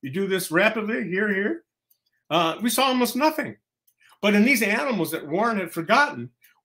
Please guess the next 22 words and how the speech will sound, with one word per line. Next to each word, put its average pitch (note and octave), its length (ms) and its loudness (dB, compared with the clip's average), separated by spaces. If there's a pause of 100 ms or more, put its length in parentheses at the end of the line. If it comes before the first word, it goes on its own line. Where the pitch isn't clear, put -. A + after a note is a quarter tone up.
we D#4+ 60 4
saw F#3+ 180 2
remarkable G#3+ 720 2
effects. - 520 -10 (800)
And A#3 140 4
indeed, A3 540 0 (120)
the F#3 160 -6
effect C#4+ 500 -2 (220)
on F3+ 120 0
the E3+ 80 -2
diaphragm F3 640 -2 (920)
was D#3+ 240 -2
robust, F#3 640 2 (760)
almost G#3 760 2 (320)
essentially G#3 560 -2
normal A3 680 0 (220)
recovery F#3 640 -2
of C3 140 -10
E A#3+ 220 0
M G#3+ 120 0
G A3+ 220 -2
activity, C3+ 640 -6